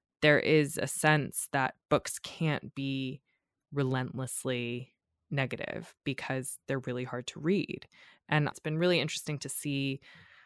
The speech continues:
what people seem to be seeking out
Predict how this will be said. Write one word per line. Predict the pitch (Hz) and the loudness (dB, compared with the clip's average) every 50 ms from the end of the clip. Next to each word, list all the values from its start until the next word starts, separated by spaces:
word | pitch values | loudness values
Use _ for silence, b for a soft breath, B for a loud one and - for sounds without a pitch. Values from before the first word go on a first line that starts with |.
| B B - | B B -8
what | 147 143 139 143 156 143 - - _ | -6 -4 4 6 6 6 6 2 _
people | - - 175 160 - 143 | -4 -4 -4 0 0 -2
seem | 135 - - 151 139 | -2 0 -2 -2 -2
to | - - 147 | -4 -6 -8
be | 131 135 | -10 -10
seeking | 131 - - 165 147 - - 139 135 - | -10 -6 -6 -6 -8 -6 -8 -8 -6 -2
out | - 151 151 143 139 139 - | 0 2 4 4 2 0 -2